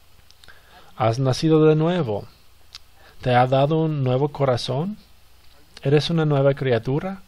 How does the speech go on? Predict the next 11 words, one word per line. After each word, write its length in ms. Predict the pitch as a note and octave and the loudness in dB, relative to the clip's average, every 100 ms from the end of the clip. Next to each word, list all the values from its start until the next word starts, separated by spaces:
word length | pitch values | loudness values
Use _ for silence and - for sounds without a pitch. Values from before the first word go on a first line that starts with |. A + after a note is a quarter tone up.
| _ - - - - - | _ -20 -20 -20 -16 -6
¿Eres 220 | D3+ - | -4 -4
capaz 400 | C3+ - D3 E3+ | -8 -4 -2 2
de 160 | C#3+ | 2
responder 500 | B2 A#2 - A#2+ C3 | 2 -2 -6 -2 -2
a 80 | D#3+ | -2
Dios 360 | D#3+ C3 D3 - | -4 -4 -4 -6
como 460 | C3 A#2+ A2 A2+ A#2+ | -8 -6 -4 -6 -4
te 160 | A#2+ | -2
responde 540 | A2+ G#2+ - B2 D3+ C3+ | -2 -4 -6 -4 -2 -2
a 80 | A2+ | -4
ti? 320 | C3+ G3+ | -6 -8